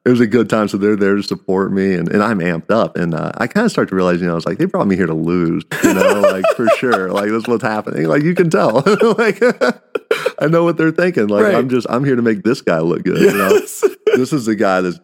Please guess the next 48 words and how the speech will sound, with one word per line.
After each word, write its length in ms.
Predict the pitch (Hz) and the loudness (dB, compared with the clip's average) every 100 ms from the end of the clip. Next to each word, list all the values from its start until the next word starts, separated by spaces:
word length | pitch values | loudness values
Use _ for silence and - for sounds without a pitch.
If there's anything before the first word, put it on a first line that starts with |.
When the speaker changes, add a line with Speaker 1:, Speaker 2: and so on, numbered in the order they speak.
| _ _ - | _ _ -2
Speaker 1:
growing. 360 | 95 113 98 | 0 2 2
He's 140 | 95 113 | 0 0
gonna 160 | 101 | 0
get 140 | 90 82 | 0 -2
the 80 | |
W. 440 | 82 87 98 90 - - | -2 0 2 0 -2 0
Speaker 2:
Right. 320 | 165 180 160 | 2 4 2
Speaker 1:
Um, 500 | 107 95 85 80 80 _ _ _ _ _ 104 | 2 2 2 -2 -6 _ _ _ _ _ 0
and 160 | 110 | 2
it 120 | 156 151 | 2 2
pissed 200 | 147 151 | 0 0
me 80 | |
off 200 | 175 254 | -2 -2
a 20 | 104 | 0
little, 260 | 92 90 | 2 2
you 100 | 92 | 2
know? 260 | 92 90 131 _ _ | 2 0 -2 _ _
Speaker 2:
Sure. 300 | - 180 170 - - | -2 0 -2 -8 -4
Speaker 1:
And, 220 | 120 117 107 | 0 2 2
uh, 260 | 87 73 - _ - | 2 -2 -6 _ -2
it 40 | |
was 80 | 131 | -2
a 40 | - | 2
pretty 180 | 226 | 0
big 180 | 185 135 | 2 2
show, 200 | - 160 | 2 2
and 80 | 117 | 2
they 40 | 92 | 2
brought 220 | 104 120 | 2 0
in 80 | 113 | 0
this 120 | 101 | -2
guy, 120 | 92 | -2
Mark 400 | 90 101 - - | 0 0 -2 -2
Coleman. 340 | 104 85 76 - _ _ _ | -2 -2 -6 -10 _ _ _
He's 120 | 98 90 | -4 -2
an 60 | |
Olympic 460 | 85 95 113 113 104 | 0 4 4 2 0
gold 240 | 107 104 | 0 0
medal 300 | 104 101 104 92 | 2 2 2 2
wrestler. 500 | 120 113 113 113 110 | 0 0 -2 0 0
He 120 | 104 | -2
was 120 | 85 - | -4 -2
U 120 | 104 | -2
F 100 | 98 - | -2 -4
C 60 | |
heavyweight 480 | 92 104 98 87 - | -2 0 0 0 -2
champion. 680 | - 117 117 - 113 131 | -4 -2 -2 0 2 2
Speaker 2:
Yeah. 60 | 175 | 0